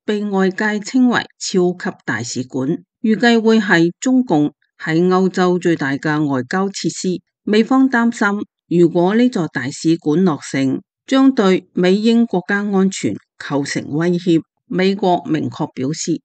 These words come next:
如果英國准許中共大使館喺敏感地區設立，將會重新考慮雙方情報合作嘅深度，甚至影響新簽嘅美英貿易協議。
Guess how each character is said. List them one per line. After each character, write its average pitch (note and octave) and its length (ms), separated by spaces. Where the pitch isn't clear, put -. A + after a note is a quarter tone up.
如 G3 180
果 G3+ 220
英 C4+ 260
國 G#3 220
准 E3 220
許 F3 340
中 C#4+ 220
共 F3+ 220
大 A2+ 200
使 C#3+ 300
館 D#3+ 340
喺 G#3+ 160
敏 G3+ 240
感 F#3 260
地 D3 160
區 F3+ 140
設 F#3 260
立， D3+ 120
將 A#3+ 260
會 F#3 160
重 E3+ 300
新 F#3 240
考 C3+ 260
慮 D#3+ 320
雙 A#3+ 340
方 A3+ 300
情 B2+ 260
報 D#3+ 220
合 D#3+ 160
作 D#3+ 220
嘅 F3 80
深 F#3 240
度， D3 320
甚 F#3 260
至 G#3+ 120
影 G3 280
響 F#3 320
新 G3 600
簽 - 20
嘅 E3+ 220
美 F#3 160
英 A#3+ 300
貿 E3+ 240
易 D3 100
協 D3 280
議。 D#3 300